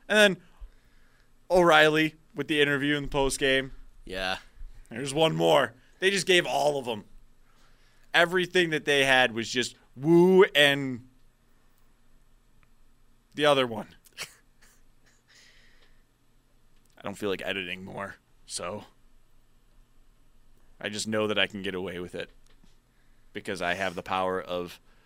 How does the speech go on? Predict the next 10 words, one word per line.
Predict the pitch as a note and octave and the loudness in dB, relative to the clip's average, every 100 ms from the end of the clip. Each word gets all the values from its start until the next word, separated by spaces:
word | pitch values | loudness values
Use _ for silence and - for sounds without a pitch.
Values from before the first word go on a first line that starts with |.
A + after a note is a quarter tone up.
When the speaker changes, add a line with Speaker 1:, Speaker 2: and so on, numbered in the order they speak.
| _ _ | _ _
Speaker 1:
not | G2+ A2 A#2+ - | 0 2 2 -2
live | F2+ F2 F2 F2 | -10 -8 -8 -10
radio. | F2+ F2 F2 E2+ E2+ F2+ _ - | -12 -12 -12 -12 -12 -14 _ -20
<laughs> | - _ _ _ _ - - - - _ _ _ _ _ _ _ _ _ _ _ _ _ _ _ _ _ _ _ - _ _ _ - - | -20 _ _ _ _ -20 -20 -20 -20 _ _ _ _ _ _ _ _ _ _ _ _ _ _ _ _ _ _ _ -20 _ _ _ -20 -14
Speaker 2:
It | A2+ | -10
just | D3+ | -6
shows | - C#3 B2 | -2 -2 -2
how | A#2 | -4
much | A#2 A2 | -6 -8
it | G#2 | -12